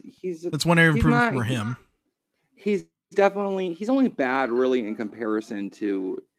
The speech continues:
Speaker 1: how good Corbin Carroll and Alek Thomas are. Um, I don't think he's that bad of an, a, a, an outfielder, and I think if he gets
Speaker 2: I
Speaker 1: the
Speaker 2: think
Speaker 1: reps, he can at least be, like,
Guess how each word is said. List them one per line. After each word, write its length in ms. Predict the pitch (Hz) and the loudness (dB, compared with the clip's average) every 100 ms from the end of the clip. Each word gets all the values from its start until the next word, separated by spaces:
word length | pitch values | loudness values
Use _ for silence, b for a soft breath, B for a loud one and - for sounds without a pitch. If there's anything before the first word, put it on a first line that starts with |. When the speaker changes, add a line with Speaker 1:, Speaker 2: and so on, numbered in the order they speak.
| _ - | _ -20
Speaker 1:
how 300 | - 117 117 | -6 -2 -2
good 400 | 107 113 110 110 | 0 2 2 0
Corbin 380 | - 117 107 101 | 0 0 0 -4
Carroll 380 | 107 98 90 | -4 -4 -4
and 80 | 90 | -6
Alek 260 | 87 82 - | -6 -8 -10
Thomas 340 | 87 90 - | -12 -12 -12
are. 200 | - - _ _ _ _ _ _ _ | -14 -16 _ _ _ _ _ _ _
Um, 380 | - 92 82 - _ _ _ _ - | -10 -8 -10 -14 _ _ _ _ -4
I 80 | 127 | 0
don't 120 | 131 | 2
think 140 | 135 | 0
he's 160 | 117 98 | -2 -6
that 200 | 90 - | -8 -6
bad 160 | 80 | -8
of 100 | 82 | -8
an, 120 | 90 - | -10 -12
a, 120 | - - | -12 -10
a, 280 | - 95 80 _ - | -6 -6 -6 _ -14
an 120 | 107 | -10
outfielder, 420 | 85 - 98 92 | -10 -8 -8 -6
and 80 | 95 | -8
I 60 | |
think 160 | 92 101 | -8 -8
if 80 | 107 | -6
he 100 | 98 | -6
gets 160 | - - | -8 -6
Speaker 2:
I 40 | |
Speaker 1:
the 40 | 87 | -6
Speaker 2:
think 100 | 95 | -4
Speaker 1:
reps, 220 | 90 - | -6 -8
he 80 | - | -10
can 120 | 95 | -6
at 60 | 90 | -4
least 220 | 98 - | -6 -6
be, 180 | 90 87 | -4 -2
like, 300 | 87 85 | -2 -4